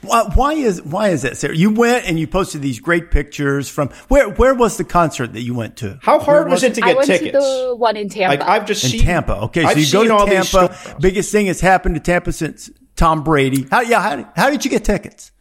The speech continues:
Speaker 3: So I was really lucky. My family had tickets, so they let my sister and I come. So shout out Uncle Jason and Auntie Blair. You guys are the heroes of our
Speaker 2: Ooh,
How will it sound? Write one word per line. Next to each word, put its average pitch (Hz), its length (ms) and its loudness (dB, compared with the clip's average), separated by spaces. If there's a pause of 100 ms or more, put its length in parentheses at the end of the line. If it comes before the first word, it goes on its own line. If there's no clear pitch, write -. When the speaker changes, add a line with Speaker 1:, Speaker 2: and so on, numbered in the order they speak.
(680)
Speaker 3:
So 262 560 0
I 220 200 0
was 277 260 -2
really 233 300 2
lucky. 220 600 -4
My 208 320 -2
family 202 580 -4
had 226 280 -2
tickets, 262 760 -8
so 226 240 -4
they 208 300 0
let 202 340 0
my 214 140 -8
sister 196 360 -8
and 202 100 -6
I 208 120 -4
come. 180 400 -2
So 208 180 -4
shout 208 320 0
out 294 240 2
Uncle 277 240 -2
Jason 254 680 -2
and 220 200 -8
Auntie 208 320 -6
Blair. 233 500 0 (420)
You 220 160 -4
guys 220 540 4
are 214 340 -2 (240)
the 240 100 4
heroes 262 920 0 (460)
of - 180 -6
our 285 160 4
Speaker 2:
Ooh, 311 40 4